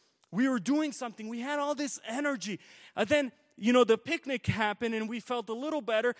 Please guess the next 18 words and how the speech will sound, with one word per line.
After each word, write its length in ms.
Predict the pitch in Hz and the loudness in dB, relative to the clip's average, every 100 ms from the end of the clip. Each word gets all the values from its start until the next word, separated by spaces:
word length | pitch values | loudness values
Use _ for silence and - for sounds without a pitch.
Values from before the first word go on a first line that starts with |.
| - - | -8 -10
But 120 | 214 | -6
then 160 | 247 | -6
Tuesday, 720 | - - 294 262 175 165 110 107 _ _ _ _ _ _ _ _ _ _ _ _ _ _ _ - | -6 -2 0 0 0 0 -2 -10 _ _ _ _ _ _ _ _ _ _ _ _ _ _ _ -2
woke 260 | 165 208 247 | 2 2 2
up 140 | - | -2
again 240 | 214 277 | 0 0
and 140 | 208 196 | 0 -2
it's 160 | 190 | -2
like, 260 | 196 170 - _ _ _ _ _ _ - | -2 -4 -8 _ _ _ _ _ _ -18
"Okay, 160 | 196 | -14
what's 300 | 151 151 - | -12 -12 -12
next? 480 | 165 147 - - - - - _ _ _ _ _ _ _ _ - | -10 -10 -10 -12 -14 -20 -20 _ _ _ _ _ _ _ _ -10
Like, 180 | 156 170 | -10 -6
what 180 | 226 | -6
do 60 | 254 | -6
we 140 | 262 | -6
do 160 | 196 220 | -6 -6
now? 520 | 160 170 202 113 117 | -4 -4 -6 -10 -14